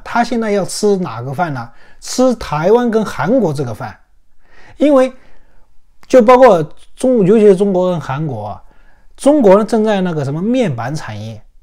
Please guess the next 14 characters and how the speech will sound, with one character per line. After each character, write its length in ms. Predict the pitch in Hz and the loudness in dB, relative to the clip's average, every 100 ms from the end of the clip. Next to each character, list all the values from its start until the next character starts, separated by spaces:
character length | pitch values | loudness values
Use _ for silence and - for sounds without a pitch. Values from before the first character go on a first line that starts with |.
| - | -6
正 220 | 226 214 | -2 -2
在 120 | 214 | -2
准 220 | 160 135 | -4 -6
备 160 | 165 156 | -4 -6
吃 340 | - - 175 | -8 -6 -4
韩 340 | 165 - 135 185 | -2 -6 -8 -6
国 180 | 165 156 | -4 -4
那 80 | |
个 100 | 139 | -6
三 340 | 127 - 185 185 | -8 -6 -4 -4
星 240 | 160 185 | -4 -4
那 120 | 190 | -6
个 100 | 120 | -8
饭， 260 | 104 131 113 | -12 -14 -16